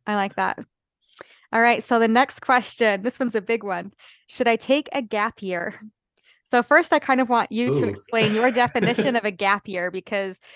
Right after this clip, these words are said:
Speaker 1: when, when we talked earlier, I kind of
Speaker 2: Mm-hmm.
Speaker 1: loved h-, h-, your vision of a gap year, 'cause it's kind of different than the definition that was kind of, you know, explained to me when I was growing up. So <laughs> tell me your definition of a d-, gap year.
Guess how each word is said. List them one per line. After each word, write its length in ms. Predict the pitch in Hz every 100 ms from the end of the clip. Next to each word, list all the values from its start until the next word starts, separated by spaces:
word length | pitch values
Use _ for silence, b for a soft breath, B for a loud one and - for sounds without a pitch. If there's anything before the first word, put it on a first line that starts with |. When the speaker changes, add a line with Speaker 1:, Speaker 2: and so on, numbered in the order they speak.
| B
Speaker 1:
when, 220 | - 220 202
when 180 | 220
we 100 | 208
talked 300 | 220 247 233 -
earlier, 320 | 220 214 196
I 100 | 190
kind 200 | - 208
of 80 | 202
Speaker 2:
Mm-hmm. 60 |
Speaker 1:
loved 260 | 202 196 190
h-, 360 | 185 - - -
h-, 120 | -
your 220 | 214 233 233
vision 320 | 196 220 208
of 80 | 196
a 60 |
gap 280 | 190 190 175
year, 140 | 185 175
'cause 140 | -
it's 100 | 208
kind 220 | - 262
of 80 | 262
different 300 | 233 226 214
than 100 | 208
the 60 | 202
definition 680 | 202 214 202 196 - 185 190 B B -
that 220 | 196 -
was 140 | 190 -
kind 280 | - 196 185
of, 200 | 175 -
you 120 | 214 196
know, 120 | 175
explained 540 | 208 - - 214 208 190
to 100 | 202
me 100 | 190
when 100 | 190
I 140 | 190
was 140 | 190 -
growing 300 | 190 180 170
up. 180 | 185 -
So 280 | 240 202 - -
<laughs> 160 | 339 -
tell 140 | 294 269
me 80 |
your 200 | 269 254
definition 460 | 254 240 233 226 226
of 60 | 196
a 40 |
d-, 120 | 180
gap 320 | 185 196 196 180
year. 260 | 175 -